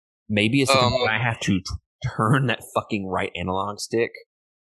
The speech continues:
Speaker 1: multiple times in, in a circle. But,
Speaker 2: That's
Speaker 1: uh,
Speaker 2: exactly what it is. Um, you hate her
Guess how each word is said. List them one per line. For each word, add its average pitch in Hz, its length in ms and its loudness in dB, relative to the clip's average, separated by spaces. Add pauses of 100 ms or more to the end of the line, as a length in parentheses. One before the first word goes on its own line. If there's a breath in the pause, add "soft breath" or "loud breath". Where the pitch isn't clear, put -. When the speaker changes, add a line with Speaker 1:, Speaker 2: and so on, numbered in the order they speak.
(220)
Speaker 1:
multiple 101 340 -2
times 104 560 -4 (240)
in, 98 120 -4
in 95 180 -2
a 90 100 -2
circle. 117 500 -6 (640)
But, 95 120 2
Speaker 2:
That's 92 220 4
Speaker 1:
uh, - 40 2
Speaker 2:
exactly 120 400 0
what 117 180 -4
it 104 120 -4
is. 110 300 -4 (280)
Um, 113 340 0 (160)
you 139 300 -6 (100)
hate 147 260 0
her 139 140 2